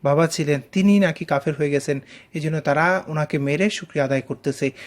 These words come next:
ঠিক তেমনি আবার, আহ, মুআবিয়া রাদিয়াল্লাহু, আহ, তার কাছেও একজন ব্যক্তিকে নিযুক্ত করা হলো মারার জন্য, কিন্তু মুআবিয়া রাদিয়াল্লাহুকে যেভাবে আঘাত করা হয়েছে,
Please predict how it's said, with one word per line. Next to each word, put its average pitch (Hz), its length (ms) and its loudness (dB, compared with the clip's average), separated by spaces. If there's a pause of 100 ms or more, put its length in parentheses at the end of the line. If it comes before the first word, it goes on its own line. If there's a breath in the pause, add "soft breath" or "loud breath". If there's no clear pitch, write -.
(160 loud breath)
ঠিক 247 180 -2
তেমনি 247 260 8
আবার, 208 480 4
আহ, 160 240 4
মুআবিয়া 170 720 2
রাদিয়াল্লাহু, 156 520 2
আহ, 160 680 2
তার 160 160 2
কাছেও 175 560 4
একজন 147 420 -2
ব্যক্তিকে 143 360 -4
নিযুক্ত 143 340 -4
করা 143 240 2
হলো 143 160 0
মারার 139 240 2
জন্য, 143 180 -4
কিন্তু 156 340 -2
মুআবিয়া 175 380 2
রাদিয়াল্লাহুকে 170 500 2
যেভাবে 190 340 2
আঘাত 214 220 -2
করা 185 140 2
হয়েছে, 185 260 -4